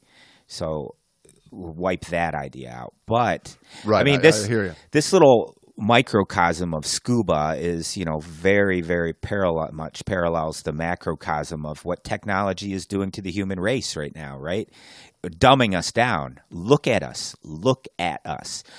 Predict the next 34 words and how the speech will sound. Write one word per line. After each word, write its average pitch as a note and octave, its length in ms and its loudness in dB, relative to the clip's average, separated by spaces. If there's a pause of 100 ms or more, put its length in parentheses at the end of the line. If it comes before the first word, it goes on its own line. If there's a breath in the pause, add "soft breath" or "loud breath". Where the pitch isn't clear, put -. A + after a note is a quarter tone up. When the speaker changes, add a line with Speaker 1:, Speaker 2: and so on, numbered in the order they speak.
(200 loud breath)
Speaker 1:
Kids B2 260 -2
can't A#2 320 -4
add. G#2+ 400 -2 (260)
They F2 100 -8
can F2+ 120 -10
use F#2 200 -6
a - 40 -12
calculator. G2 720 -8 (840)
They're G2 100 0
getting G#2 200 -4
self-driving A2 680 -2
cars. G#2+ 880 -6 (520 soft breath)
It's - 140 -10
basically A2+ 680 -4 (260)
they're F2+ 140 0
doing A#2+ 460 0
everything, G2 480 -4
and D#2 80 -6
we E2+ 120 -6
don't G2 180 -4
have G2+ 180 -4
to E2+ 80 -8
think, G#2 400 -10 (160)
all G#2+ 240 2
under G#2 220 -4
the F2 140 -6
guise E2+ 720 -4
or D#2 100 -6
the, C#2+ 340 -12
the D2+ 180 -14
threat - 460 -8
of D2 120 -14
our C#2 100 -10
safety. - 920 -12